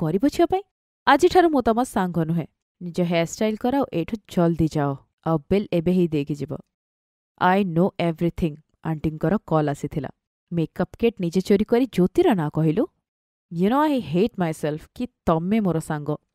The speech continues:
ସାଙ୍ଗେ ସାଙ୍ଗେ ହେୟାରଷ୍ଟାଇଲ କର ଆଉ ବାହାର। ସୁଧାର ମୁହଁ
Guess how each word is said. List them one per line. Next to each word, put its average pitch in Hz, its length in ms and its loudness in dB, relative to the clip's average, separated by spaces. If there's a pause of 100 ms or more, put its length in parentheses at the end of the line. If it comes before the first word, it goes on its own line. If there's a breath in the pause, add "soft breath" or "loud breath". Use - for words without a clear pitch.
(240)
ସାଙ୍ଗେ 180 240 0
ସାଙ୍ଗେ 185 240 -4
ହେୟାରଷ୍ଟାଇଲ 170 400 0
କର 233 280 2 (280)
ଆଉ 160 120 2 (140)
ବାହାର। 156 380 -2 (720)
ସୁଧାର 262 520 4
ମୁହଁ 208 340 0